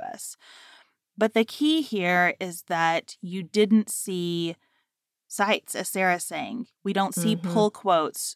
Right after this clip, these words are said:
Speaker 1: from reputable newspapers, magazines.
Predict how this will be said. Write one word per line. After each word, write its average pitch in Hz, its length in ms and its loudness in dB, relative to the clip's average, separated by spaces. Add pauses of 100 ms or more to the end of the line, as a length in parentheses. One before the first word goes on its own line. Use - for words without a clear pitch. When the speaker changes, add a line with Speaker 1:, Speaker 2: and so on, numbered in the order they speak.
Speaker 1:
from 170 760 -2 (200)
reputable 180 640 0
newspapers, 165 680 -6
magazines. 160 960 -6